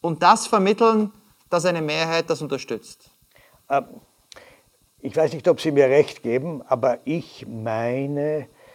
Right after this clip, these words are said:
Speaker 2: dass die Grundrechtsbeschränkungen, die es jetzt im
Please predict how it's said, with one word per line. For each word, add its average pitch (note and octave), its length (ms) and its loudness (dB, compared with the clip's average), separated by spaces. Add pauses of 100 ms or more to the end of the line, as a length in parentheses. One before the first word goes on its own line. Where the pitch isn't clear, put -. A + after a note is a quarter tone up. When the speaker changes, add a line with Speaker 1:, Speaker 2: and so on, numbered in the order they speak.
(260)
Speaker 2:
dass B2 240 0
die C3 160 -6
Grundrechtsbeschränkungen, A#2+ 1800 -4 (480)
die C#3+ 160 0
es C3+ 220 0
jetzt C#3 640 0
im B2 480 -8